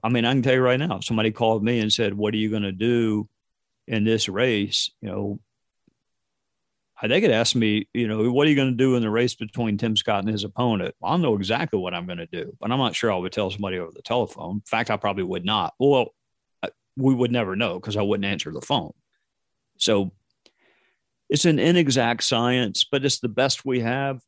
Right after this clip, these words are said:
Sarah, is to follow it through an aggregate of the polls. And then,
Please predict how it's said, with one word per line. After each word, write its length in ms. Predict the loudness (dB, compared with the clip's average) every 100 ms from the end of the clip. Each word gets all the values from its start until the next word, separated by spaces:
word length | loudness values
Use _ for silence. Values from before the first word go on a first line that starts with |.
| _
Sarah, 460 | -2 2 2 2 0 -2
is 300 | -2 -2 -2
to 380 | 0 0 -2 -6 _ _ _ _ _ _ _ _ _ -16 -16
follow 500 | -14 -6 0 2 4
it 100 | 2 2
through 120 | 0
an 80 | 0
aggregate 500 | -2 -2 -2 0 2
of 120 | 0
the 60 | -2
polls. 580 | -2 2 2 -2 -6 -10
And 200 | -6 -2
then, 420 | 0 2 0 -2